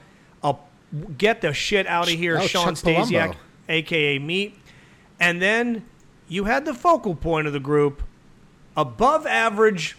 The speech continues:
Speaker 1: Mike Sanders. That
Speaker 2: Who
Speaker 1: was
Speaker 2: the
Speaker 1: his
Speaker 2: fuck is
Speaker 1: actual
Speaker 2: Mike
Speaker 1: name.
Speaker 2: Sanders?
Speaker 1: Was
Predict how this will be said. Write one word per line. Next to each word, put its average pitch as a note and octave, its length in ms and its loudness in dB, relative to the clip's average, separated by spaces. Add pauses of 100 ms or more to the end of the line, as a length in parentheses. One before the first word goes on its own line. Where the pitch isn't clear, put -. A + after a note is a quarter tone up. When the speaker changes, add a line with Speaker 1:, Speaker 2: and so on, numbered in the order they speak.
Speaker 1:
Mike D#3+ 340 2
Sanders. - 800 -2 (880)
That G#3 140 4
Speaker 2:
Who D4+ 60 2
Speaker 1:
was C#4 100 0
Speaker 2:
the C4+ 60 -2
Speaker 1:
his B3+ 80 -2
Speaker 2:
fuck B3 160 4
is - 20 -10
Speaker 1:
actual A3 200 -2
Speaker 2:
Mike F#3+ 80 0
Speaker 1:
name. D3 220 2
Speaker 2:
Sanders? - 600 -10
Speaker 1:
Was E3+ 400 4